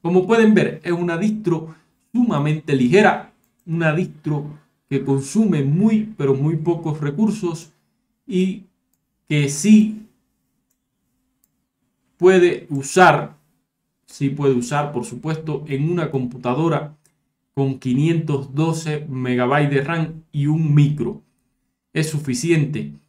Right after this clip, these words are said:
con eso para poder usar esta distro. Acá, como les dije, tiene todas las aplicaciones que las puede luego, eh, explorar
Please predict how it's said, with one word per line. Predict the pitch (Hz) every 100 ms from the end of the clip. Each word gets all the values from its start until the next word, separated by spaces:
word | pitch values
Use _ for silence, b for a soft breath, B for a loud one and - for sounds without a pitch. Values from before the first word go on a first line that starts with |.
| _ _ _ _ _ _
con | - 143
eso | 185 185 180 -
para | 156 160 160 156 - _ -
poder | 131 139 147
usar | 135 123 - 151 139 143 - _
esta | 147 135 - - 123 123 120 _
distro. | 123 123 120 120 120 110 110 98 _ _ _ _ _ _ _ _ _ _ _ _ _ _ _ _ _ _ _ _
Acá, | 143 143 185 190 -
como | 156 151
les | 143 143
dije, | 202 185
tiene | 180 165 165
todas | 160 165 151
las | 135
aplicaciones | 135 123 123 127 190 190 -
que | 135
las | 123 -
puede | 143 160 156 147
luego, | 139 160 156 147 147 - - - _
eh, | 120 120 117 117 113 110 - _
explorar | 123 - 151 170 226 220 220 -